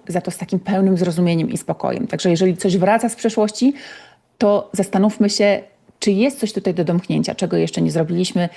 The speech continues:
do tej pory. Siódemka jest liczbą duchowości, jest liczbą wewnętrznej pracy, głębokiego zrozumienia i ta wibracja zachęca nas w tym miesiącu do tego, żebyśmy pracowali z naszym wnętrzem.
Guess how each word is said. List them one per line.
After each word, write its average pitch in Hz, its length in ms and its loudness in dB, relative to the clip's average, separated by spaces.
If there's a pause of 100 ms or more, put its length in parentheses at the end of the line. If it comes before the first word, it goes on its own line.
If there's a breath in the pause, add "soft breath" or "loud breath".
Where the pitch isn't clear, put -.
(140 loud breath)
do 185 120 4
tej 170 160 -2
pory. 147 300 -2 (400 loud breath)
Siódemka 240 640 2
jest 185 180 -2
liczbą 180 260 0
duchowości, 185 580 -2
jest 160 140 -4
liczbą 196 260 0
wewnętrznej 190 540 2
pracy, 233 340 -2
głębokiego 175 500 0
zrozumienia 190 600 2 (340 loud breath)
i 185 80 -2
ta 262 280 0
wibracja 220 460 2
zachęca 240 500 0
nas 190 180 -2
w - 60 -20
tym 180 160 0
miesiącu 165 460 -2
do 165 100 -2
tego, 175 260 0
żebyśmy 175 440 0 (380 loud breath)
pracowali 185 580 2
z 165 60 -4
naszym 170 260 2
wnętrzem. 170 560 2